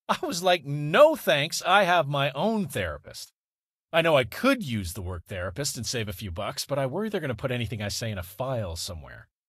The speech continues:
A bit paranoid, I know, but I work for a secret government organization, so, yeah. I stopped going a few years back.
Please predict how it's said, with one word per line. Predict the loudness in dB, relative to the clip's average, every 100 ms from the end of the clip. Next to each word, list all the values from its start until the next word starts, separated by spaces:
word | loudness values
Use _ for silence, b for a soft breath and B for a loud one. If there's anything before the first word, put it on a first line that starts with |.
| _ _
A | 0
bit | 0 4
paranoid, | 8 8 8 2 -6 -4
I | 0
know, | 2 2 0
but | -8 -10 _ _ _ _ -6
I |
work | -4 -4 -4
for | -4
a | -2
secret | -2 -4 -6 -8 0
government | 0 0 0
organization, | 0 0 -2 -4 -4 -6 -8 -12
so, | -10 -6 -6 -6 -8 -12 _ _ _ _ _
yeah. | -6 -2 -2 -4 -10 _ _ _ _ _ _ _ _ _ _ _ _ -4
I | 0
stopped | 4 4
going | 6 4 4
a | -2
few | -6 -6
years | -6 -8
back. | -12 -14